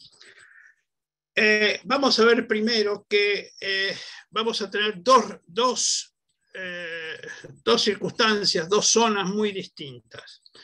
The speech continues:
En la América hispano-portuguesa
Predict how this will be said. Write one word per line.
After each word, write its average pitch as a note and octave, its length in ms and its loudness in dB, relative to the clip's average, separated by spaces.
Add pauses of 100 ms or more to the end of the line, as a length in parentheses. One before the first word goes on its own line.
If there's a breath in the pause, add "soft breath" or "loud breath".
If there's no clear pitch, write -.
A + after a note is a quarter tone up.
(680 loud breath)
En G3+ 340 2
la G3 240 4
América A#3 760 0 (320)
hispano-portuguesa A3 1700 0